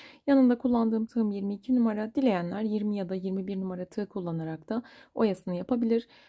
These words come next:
Beraber başlayalım. Zaten tek sıra, özellikle ip koparmaktan hoşlanmayan, bir seferde başlayıp bitirmek istiyorum diyen hanımlar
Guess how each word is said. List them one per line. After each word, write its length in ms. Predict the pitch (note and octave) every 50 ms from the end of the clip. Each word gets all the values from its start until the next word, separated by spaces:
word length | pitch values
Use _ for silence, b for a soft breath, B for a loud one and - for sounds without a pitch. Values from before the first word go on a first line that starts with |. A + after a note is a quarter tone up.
| B -
Beraber 420 | - D#4 C#4+ B3 A#3 A3 B3 B3 A#3+
başlayalım. 420 | A#3+ A#3+ A#3+ - A3+ G#3+ G#3+ G#3+
Zaten 320 | G3+ A#3 A#3 A#3 B3+ A#3+ A#3
tek 220 | - B3 A#3 -
sıra, 240 | - - F#3+ G3 -
özellikle 640 | - G3 F#3+ G#3+ G#3+ A3 B3 C#4 C#4 - G3 G3+ -
ip 160 | - A#3 -
koparmaktan 600 | - - A3+ - A3 G#3 G3+ G#3 G3+ - G#3 G3+
hoşlanmayan, 680 | G#3 G#3+ G3+ - - G#3+ G3+ F#3+ F3+ F3+ F#3 G3 G3
bir 160 | G#3+ A#3 A3+ -
seferde 460 | - - G#3+ - G3 F#3 F3+ F#3 F#3
başlayıp 380 | G3+ G3+ - - G3+ G3+ -
bitirmek 320 | - - - G3 G3 G3 G3
istiyorum 380 | - - - F3+ F3+ F3 F3+
diyen 160 | F#3 F#3+ F#3+ G3
hanımlar 460 | A3 A#3+ A3 F#3+ F3 F3+ A3 C4+